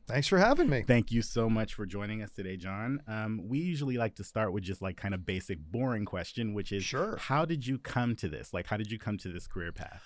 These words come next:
Speaker 1: Oh, wow. Um, so for me, my earliest childhood memory is my mother taking me to see Star Wars. And I have no memories after that for about five years.
Speaker 2: <laughs>
Speaker 1: And, and so, like, movies have always kind of been a part of my D N A.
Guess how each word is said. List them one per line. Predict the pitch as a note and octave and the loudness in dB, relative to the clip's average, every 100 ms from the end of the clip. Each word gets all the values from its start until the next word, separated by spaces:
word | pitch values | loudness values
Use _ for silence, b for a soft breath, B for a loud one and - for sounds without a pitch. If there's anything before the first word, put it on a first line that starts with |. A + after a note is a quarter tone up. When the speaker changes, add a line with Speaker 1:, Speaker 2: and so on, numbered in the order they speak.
| b b b | b b b
Speaker 1:
Oh, | G3 | 8
wow. | E3+ F3 - | 10 10 10
Um, | D#3 E3+ E3+ | 10 10 10
so | - G3 F#3+ F#3 - - | 6 8 8 8 -6 -8
for | - F#3 | 2 4
me, | G3 B3+ A#3 F3+ | 6 6 6 4
my | D#3+ F#3 B3+ | 8 8 10
earliest | F#3+ G3 E3+ D3 - | 10 10 8 6 2
childhood | D#3+ D3 D3 C3+ A#2 | 4 6 6 4 2
memory | B2 A#2 F#2+ F#2+ F2 - - - - | 2 2 0 -6 -8 -10 -18 -10 4
is | C#3 C3+ C3 B2+ B2 - - - | 6 8 8 8 6 2 -4 2
my | C3 C3+ D#3+ | 6 8 8
mother | D3+ C3+ C#3 A#2 G2+ G2 G2+ - - - - - | 8 8 8 8 4 2 -2 -6 -20 -20 -20 4
taking | C#3+ C3+ C3+ | 6 8 6
me | C3 | 6
to | |
see | A#2 B2 | 4 2
Star | - - G2+ G2 | 0 4 4 4
Wars. | - - - - b b b b b b | -2 -6 -8 -10 b b b b b b
And | D3 C#3+ | 8 10
I | |
have | D3+ B2 | 10 8
no | B2+ D#3 | 8 10
memories | F3+ F3 E3+ D3+ | 10 10 10 8
after | D3 D3 | 6 8
that | C3+ C3+ - | 6 6 4
for | C3+ | 2
about | A#2+ G#2+ | 4 4
five | - A#2+ C#3 B2+ | 6 6 8 8
years. | G#2 A2+ - - - - | 8 8 6 8 6 6
Speaker 2:
<laughs> | C3+ - - - - B2+ | 6 6 6 6 4 6
Speaker 1:
And, | C#3+ C#3+ D3 C#3+ D3 | 8 10 10 10 8
and | F3+ D#3+ | 8 8
so, | - F#3 F3 - | 10 10 10 8
like, | E3+ E3+ | 6 10
movies | D#3+ G3+ A#3+ B3 - | 10 12 10 8 8
have | E3 | 8
always | E3+ E3+ D#3 | 8 8 6
kind | - D#3+ | 4 6
of | C#3+ | 8
been | C3+ | 6
a | B2+ | 6
part | - C#3+ | 6 8
of | C3 | 8
my | A#2+ | 4
D | A2 A#2+ | 4 4
N | A#2 G2+ | 4 2
A. | G2 D#3+ | 2 0